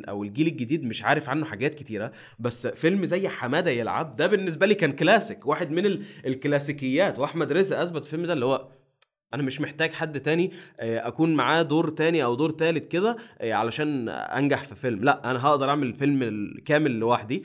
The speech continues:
مع غادة عادل، والفيلم هينجح." وفيلم حمادة يلعب كان فيلم كلاسيكي، ولسه، مش هقول إن هو لسه عايش لحد دلوقتي، ولكن لسه ليه بعض الناس اللي تفتكره وتروح تتفرج، آه، تتفرج عليه.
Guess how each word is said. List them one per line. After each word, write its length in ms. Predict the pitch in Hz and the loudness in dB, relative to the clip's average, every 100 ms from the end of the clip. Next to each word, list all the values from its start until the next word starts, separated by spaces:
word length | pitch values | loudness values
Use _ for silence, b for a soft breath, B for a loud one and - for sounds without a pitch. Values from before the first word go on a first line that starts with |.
| B B | B B
مع 220 | 127 156 | 2 2
غادة 680 | 131 143 139 113 101 95 92 | 4 0 0 0 -2 -4 -4
عادل، 460 | 85 127 98 123 196 B B | 0 0 2 -2 -4 B B
والفيلم 480 | 123 127 131 208 208 | 2 2 4 2 4
هينجح." 440 | 185 208 127 85 | 4 4 2 -4
وفيلم 260 | 110 156 160 | -2 -2 0
حمادة 300 | 135 147 156 | -2 -2 -2
يلعب 320 | 127 120 156 | -2 -2 -2
كان 160 | - 107 | -4 -2
فيلم 240 | 143 143 | 2 2
كلاسيكي، 500 | 139 107 131 139 185 | 0 -6 -6 -6 -4
ولسه، 420 | 113 139 - 156 B B _ _ - - 117 | -2 -2 -2 -6 B B _ _ -20 -14 -10
مش 180 | 165 214 | -4 0
هقول 160 | 247 | 0
إن 200 | 220 185 | -2 -4
هو 140 | 160 202 | -2 -2
لسه 280 | 202 202 | -2 0
عايش 360 | 110 160 165 143 | 0 2 0 -2
لحد 180 | 117 156 | -6 -2
دلوقتي، 320 | 143 185 190 | 0 2 0
ولكن 240 | 160 190 | 0 0
لسه 280 | 190 208 175 | -2 -4 -4
ليه 220 | 160 214 208 B B | -4 -4 -6 B B
بعض 300 | 127 175 202 | 2 4 4
الناس 260 | 175 208 202 | 2 -2 -2
اللي 100 | 139 | -4
تفتكره 400 | 131 139 - 214 | -4 -4 -4 -2
وتروح 320 | 135 147 170 | -2 -2 -4
تتفرج، 600 | - - 135 127 107 - | -6 -8 -4 -4 -4 -10
آه، 240 | 92 87 b b b | -12 -12 b b b
تتفرج 380 | 113 - 139 101 | -18 -4 -2 -2
عليه. 300 | 92 85 | -4 -8